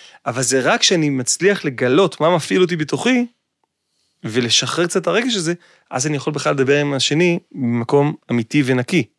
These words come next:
אבל אם אני עכשיו מופעל כל הזמן, "את לא תגידי מה לעשות, מי את חושבת?" לא, היא לא, היא בטח לא תגיד לך מה לעשות, אבל אם אתה ת-,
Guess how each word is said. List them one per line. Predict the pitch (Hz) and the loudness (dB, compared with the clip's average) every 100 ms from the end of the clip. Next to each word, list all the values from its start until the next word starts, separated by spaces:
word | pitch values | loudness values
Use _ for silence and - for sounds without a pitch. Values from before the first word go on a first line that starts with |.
| _ _ - - - | _ _ -20 -8 -2
אבל | 123 170 | 2 4
אם | 214 | 6
אני | 208 | 4
עכשיו | - 190 | 2 0
מופעל | 165 190 165 | -2 0 0
כל | 160 135 | 2 -2
הזמן, | 110 110 110 _ _ - - - 135 | -2 -10 -16 _ _ -18 -14 -6 -4
"את | 151 | 0
לא | |
תגידי | 165 170 170 | 2 2 2
מה | 170 | 4
לעשות, | 165 143 - 269 254 214 - - - - | 4 4 6 6 6 6 2 -6 -8 0
מי | 208 | 2
את | |
חושבת?" | 208 233 - _ _ 151 | 2 0 -2 _ _ 0
לא, | 214 202 - | 2 2 0
היא | 143 | 0
לא, | 139 135 | 0 0
היא | 135 123 | -2 0
בטח | 151 208 | 0 0
לא | 175 | 0
תגיד | 151 135 | 0 -2
לך | 131 | 0
מה | 135 127 | 2 2
לעשות, | 123 - 180 | 2 2 2
אבל | 113 120 - 147 | 0 -6 -6 0
אם | 165 | 0
אתה | 165 - | 0 -6
ת-, | - | -12